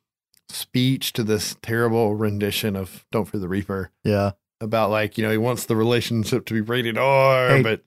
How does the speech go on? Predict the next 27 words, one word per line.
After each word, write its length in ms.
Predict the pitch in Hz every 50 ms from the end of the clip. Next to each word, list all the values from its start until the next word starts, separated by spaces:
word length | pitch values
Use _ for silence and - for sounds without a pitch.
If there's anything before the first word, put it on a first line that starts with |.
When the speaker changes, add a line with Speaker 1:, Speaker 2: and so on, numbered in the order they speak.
| _ -
Speaker 2:
to, 80 | 123 135
Speaker 1:
would 20 |
you 40 | 113 101
still 260 | - 131 131 135 127 - 131 120
Speaker 2:
to 100 | 135 117
be 220 | 113 127 127 131
fair, 480 | - - 120 113 120 131 143 156 156 151
that 240 | 120 117 120 131
rendition 480 | 147 143 139 139 135 135 131 - 143 127
of 80 | 117 110
Don't 180 | 120 120 117
Fear 160 | - - 127
the 80 | 117 117
Reaper 340 | 113 120 123 123 127 131 123
is 140 | 104 95 101
not 260 | 101 104 104 110 110
as 120 | 104 92
bad 300 | - - 101 101 104 104
as 100 | 104 95
the 100 | 101 101
one 160 | 98 101 104
in 120 | 104 98 87
the 60 | 87
credits 360 | - - - 101 101 101 -
of 40 | -
The 80 | 107 98
Frighteners. 560 | - 117 98 82 - - - - - -